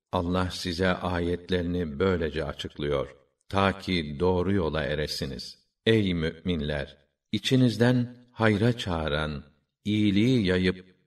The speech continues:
kötülükleri önleyen bir topluluk bulunsun. İşte selamet ve felahı bulanlar bunlar olacaklardır. Kendilerine kesin delillerin gelmesinden sonra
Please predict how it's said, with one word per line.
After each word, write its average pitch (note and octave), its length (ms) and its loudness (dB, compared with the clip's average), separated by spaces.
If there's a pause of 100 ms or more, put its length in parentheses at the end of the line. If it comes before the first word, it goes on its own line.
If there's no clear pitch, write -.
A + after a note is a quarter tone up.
kötülükleri G#2 680 2
önleyen F#2+ 600 2
bir E2+ 240 -2
topluluk F2 540 -4
bulunsun. C#2+ 560 -6 (400)
İşte - 340 0
selamet F#2 720 0 (460)
ve F2+ 160 2
felahı F2+ 640 0
bulanlar F2 600 0 (260)
bunlar F2 420 -2
olacaklardır. C#2 1000 -4 (280)
Kendilerine C#3 640 4
kesin C3 540 0
delillerin G2 580 2
gelmesinden F2+ 760 0
sonra E2+ 720 -4